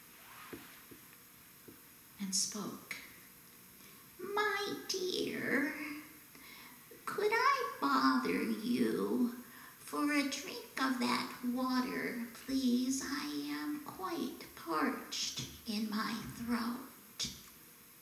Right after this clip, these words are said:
Well, Bridget told the woman certainly, and she went in and got a clean cup and dipped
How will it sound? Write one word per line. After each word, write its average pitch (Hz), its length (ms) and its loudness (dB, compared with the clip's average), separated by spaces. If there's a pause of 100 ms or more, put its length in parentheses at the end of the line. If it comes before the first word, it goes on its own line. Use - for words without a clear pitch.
(1700)
Well, 294 320 4 (260)
Bridget 262 520 6 (2000)
told 262 360 8
the 277 60 2
woman 277 380 8
certainly, 320 680 2
and 254 200 8
she 262 220 4
went 226 200 8
in 262 240 10
and 269 140 8
got 220 180 6
a 240 60 6
clean 240 360 8
cup 233 360 4
and 269 220 8 (380)
dipped - 340 2